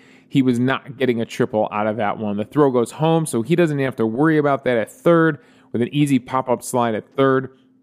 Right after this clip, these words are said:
Yeah, a walk and a triple to start the game. Pretty fun way to start the game. And then Jose Ramirez grounds out to first base, but again, Ahmed Rosario's speed.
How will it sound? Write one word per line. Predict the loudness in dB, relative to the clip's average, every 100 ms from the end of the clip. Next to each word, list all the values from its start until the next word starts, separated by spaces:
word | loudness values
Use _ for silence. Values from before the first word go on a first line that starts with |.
| _ -6
Yeah, | -2 -2 2
a | 2
walk | 2 0 0 -2
and | -4
a |
triple | -2 -2 0
to | 0
start | 0 -2 -2
the |
game. | -2 -2 -2 -2
Pretty | 0 0
fun | 0 0 0
way | 2 0
to |
start | 0 -2 -2
the |
game. | -2 0 -2 -6 -14 -20 -6
And | 0 2
then | 0
Jose | 2 4 4 4
Ramirez | 4 2 4 4 2 -2 _ _ _ 0
grounds | 2 2 0
out | 0
to | -2
first | 0 0 0 0
base, | 0 0
but | -6 -6 -2 0 -2 -10
again, | -2 0 0 -2
Ahmed | -4 -2 -2
Rosario's | 0 2 2 2 0 -6
speed. | -6 -2 0 -2